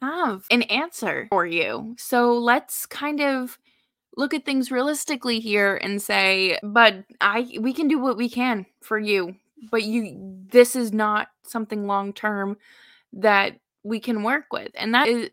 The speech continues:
that feels fair, 'cause why keep a guy tied to a team that is not, probably not gonna win a Stanley Cup in the next seven years? I would, if I'm a betting woman, I would say that. I do worry that Craig Conroy could make a mistake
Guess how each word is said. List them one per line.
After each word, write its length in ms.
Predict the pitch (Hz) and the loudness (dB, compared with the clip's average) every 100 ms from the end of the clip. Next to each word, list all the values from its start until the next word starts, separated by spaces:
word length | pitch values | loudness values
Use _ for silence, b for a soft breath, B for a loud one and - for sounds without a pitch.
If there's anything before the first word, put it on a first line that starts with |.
| - - | -12 0
that 220 | 220 214 | 2 2
feels 320 | - 240 226 | 0 -2 -2
fair, 320 | - 240 214 | -4 -2 -2
'cause 260 | - 220 214 | -2 -2 0
why 360 | 208 208 208 214 | 6 6 6 2
keep 220 | - 226 | -6 -8
a 60 | 208 | 0
guy 400 | 196 190 190 196 | 2 4 2 0
tied 420 | 202 202 202 196 | 2 2 2 2
to 380 | 269 254 233 233 | 4 4 4 2
a 120 | - | 0
team 420 | 226 - 202 208 208 | -2 -2 -2 -2 -2
that 160 | 202 | -2
is 180 | 202 196 | -2 0
not, 300 | 180 175 - | 2 2 0
probably 220 | - 190 | -6 -4
not 180 | 226 - | -4 -8
gonna 140 | - | -10
win 80 | 170 | -14
a 40 | - | -14
Stanley 360 | - 160 143 | -14 -12 -12
Cup 320 | 147 117 - | -4 0 0
in 80 | - | -4
the 60 | 170 | -8
next 320 | 165 - - | -8 -10 -8
seven 680 | - 107 139 - 165 190 214 _ _ - | -6 -4 -4 -8 -10 -12 -14 _ _ -12
years? 540 | 214 202 214 262 262 | 0 2 4 0 -2
I 360 | - 190 190 180 | 2 4 4 0
would, 380 | 190 185 180 196 - | -2 -4 -4 -8 -8
if 160 | 190 | 0
I'm 180 | 165 170 | 0 0
a 40 | |
betting 320 | 180 170 180 180 | -4 -6 -4 -4
woman, 300 | 185 226 214 | -2 -2 -2
I 140 | 180 | -6
would 160 | - - | -10 -10
say 200 | - 180 | -8 -6
that. 320 | 185 202 240 | -4 -4 2
I 100 | 247 | 2
do 300 | 220 247 294 | 2 0 0
worry 720 | 233 214 196 180 175 156 196 _ _ _ _ _ _ _ | 2 4 4 4 -2 -6 -8 _ _ _ _ _ _ _
that 260 | 202 226 - | 0 2 4
Craig 240 | 226 190 | 4 4
Conroy 380 | 190 170 143 110 | 4 2 2 -4
could 160 | - 120 | -6 -8
make 180 | 113 | -8
a 60 | - | -8
mistake 580 | 104 - - - - | -10 -8 -8 -8 -12